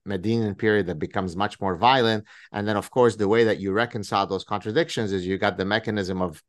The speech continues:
abrogation. The later verse abrogates the earlier verse. And so I've often said that the only way you're going to reform Islam is, is not, is you, you can't sit there and try to debate the philology of what the word kill means.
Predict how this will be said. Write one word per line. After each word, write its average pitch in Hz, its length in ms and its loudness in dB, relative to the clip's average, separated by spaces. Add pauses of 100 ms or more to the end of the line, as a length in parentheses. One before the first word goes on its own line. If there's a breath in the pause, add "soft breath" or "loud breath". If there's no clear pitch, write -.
(220)
abrogation. 113 800 0 (220 loud breath)
The 104 140 -2
later 117 440 2
verse 104 440 -2
abrogates 101 600 -2
the - 120 -6
earlier 107 300 2
verse. 82 220 -4 (260 loud breath)
And 113 160 -2
so 123 140 4
I've 131 200 4
often 160 520 2
said 95 340 -2 (300 loud breath)
that 120 160 -2
the 127 100 4
only 165 300 2
way 151 180 6
you're 135 180 2
going 123 300 -2
to 117 140 -4
reform 120 440 0
Islam 98 540 -2
is, 104 160 -6
is 110 200 -8
not, 175 200 -2 (160)
is 117 180 -8
you, 147 120 -4
you 143 160 -2
can't 196 260 -2
sit - 260 -4
there 131 200 4
and 107 180 -2
try 120 240 2
to 113 140 2
debate 104 520 0
the 95 120 -6
philology 107 880 0
of 90 160 -6
what 104 220 -2
the 101 80 -2
word 107 400 2
kill 120 300 0
means. 87 360 -8